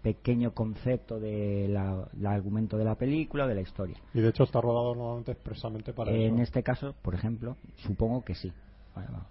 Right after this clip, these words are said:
Speaker 1: se ve muy claramente. El tráiler, pues, te cuenta algo más del argumento y tal, en algunos casos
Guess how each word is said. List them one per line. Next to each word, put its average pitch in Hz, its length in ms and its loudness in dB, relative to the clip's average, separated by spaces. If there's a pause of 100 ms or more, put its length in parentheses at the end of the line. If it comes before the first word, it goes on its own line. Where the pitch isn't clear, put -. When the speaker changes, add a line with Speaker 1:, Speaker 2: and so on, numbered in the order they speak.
Speaker 1:
se 87 80 -10
ve 87 120 -8
muy 90 160 -8
claramente. 85 520 -8 (760)
El 107 260 2
tráiler, 120 340 4
pues, 92 320 -6 (400)
te 98 120 -4
cuenta 104 600 0
algo 107 240 2
más 143 520 0
del 101 200 2
argumento 139 640 0
y 139 60 -2
tal, 156 260 4
en 104 160 -4
algunos 101 320 -4
casos 95 500 -6